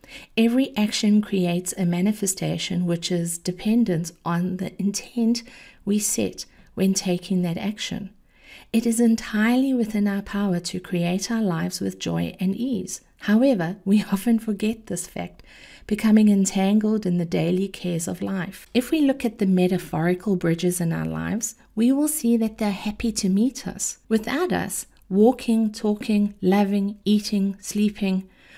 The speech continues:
would have little character. But because we bring intent to everything we do in life, we bring the spark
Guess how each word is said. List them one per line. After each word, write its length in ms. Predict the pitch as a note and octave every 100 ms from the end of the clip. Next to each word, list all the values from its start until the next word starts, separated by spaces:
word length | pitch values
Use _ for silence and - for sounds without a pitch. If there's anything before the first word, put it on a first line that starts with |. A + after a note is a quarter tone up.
| -
would 140 | A#3 A3+
have 280 | A3 A3
little 400 | G#3 G#3+ B3 C4+
character. 600 | B3 - A3 C4 - - - - _ - - -
But 160 | G3
because 440 | A#3 A3+ A#3+ C#4+ -
we 120 | D4+
bring 260 | G#3+ G#3
intent 600 | G3+ F#3 - - F#3+ G#3 -
to 140 | - - -
everything 480 | G3 G3+ G3 A3 G#3+
we 120 | G#3
do 240 | G3 F3+
in 120 | F#3 F#3+
life, 400 | D#3+ F3+ G#3 - - - -
we 140 | G#3+ B3
bring 300 | A3+ A#3+ A#3+
the 80 | A3+
spark 640 | - - A3 G#3 - -